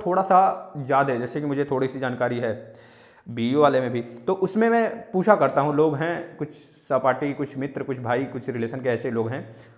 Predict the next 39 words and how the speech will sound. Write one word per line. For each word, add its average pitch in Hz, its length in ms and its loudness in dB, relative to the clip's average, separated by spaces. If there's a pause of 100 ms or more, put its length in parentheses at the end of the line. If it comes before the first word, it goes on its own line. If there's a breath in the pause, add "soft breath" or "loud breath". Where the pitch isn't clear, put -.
(120 loud breath)
तो 185 60 4
उनसे 208 240 0
मैं 240 240 2
जब 190 200 2
पूछता 175 280 2
हूँ 233 160 4
तो 233 100 6
लोग 233 120 6
बताते 196 360 8
हैं 180 160 0
कि 220 160 -2
मुझे 208 220 0
जब 240 280 2
एक्स्ट्रा 262 400 4
वर्क 214 320 4
करना 165 220 2
होता 156 300 0
है 143 100 -4
ना, 175 140 -4 (500)
तो 135 60 -2
मैं 160 160 -2
क्या 185 180 4
काम 175 220 2
करता 123 260 -2
हूँ, 120 360 -6 (360 loud breath)
मतलब 151 140 2
सरकार 151 420 4
क्या 170 280 4
करती 139 360 -2
है, 160 140 2
मुझे 208 220 2
एक्स्ट्रा 208 340 2
पैसे 127 280 0
देती 117 300 -6
है, 196 260 -8 (240)
और 165 120 8
अगर 208 160 6
मैं 196 180 4
चाहूँ 180 640 0